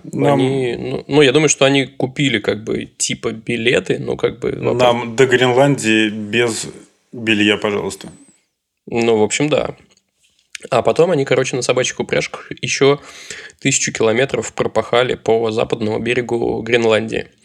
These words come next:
Speaker 2: Э, доехали до поселения эскимосов, познакомились, вообще задружились и провели там аж два года. Изучали, <coughs> прикиньте, как бы такой ебейший сабатикл.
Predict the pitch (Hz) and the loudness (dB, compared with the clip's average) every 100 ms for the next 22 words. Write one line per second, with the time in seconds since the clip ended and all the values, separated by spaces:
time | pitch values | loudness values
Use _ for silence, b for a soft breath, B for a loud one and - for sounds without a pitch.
0 | B B B B B _ _ 127 - - | B B B B B _ _ -4 -2 -2
1 | 110 - 135 123 156 175 143 - 156 160 | -4 -6 -8 0 2 4 2 2 0 2
2 | 156 147 - 127 120 127 123 123 120 117 | 0 0 -2 -4 0 2 4 4 2 0
3 | 117 123 - 131 117 110 - 117 107 - | 0 -2 0 0 0 -2 -2 0 0 0
4 | - - - 123 117 107 107 117 160 - | -6 -4 -2 0 -2 0 0 0 -4 -8
5 | - 120 - 113 113 131 127 123 113 123 | -6 -4 -2 -2 0 0 2 0 -2 -2
6 | 151 - 156 - 117 127 156 127 113 - | -4 -6 -6 -2 -2 -2 0 -2 -2 -2
7 | 131 - - 117 113 127 110 110 107 - | -2 -2 -6 0 2 2 2 0 0 -6
8 | _ _ _ _ _ _ _ B B - | _ _ _ _ _ _ _ B B -10
9 | 120 117 - 147 123 - - - - - | -8 -2 2 4 2 0 -4 -14 -16 -18
10 | - - 131 113 175 - 113 113 113 - | -20 -6 -4 0 0 0 0 -2 -6 -6
11 | - 113 110 - - 123 127 - 131 123 | -6 -6 -4 -4 -2 -4 -6 -8 -10 -8
12 | 127 156 - 120 123 117 110 - - | -4 -2 -2 0 2 2 0 -4 -10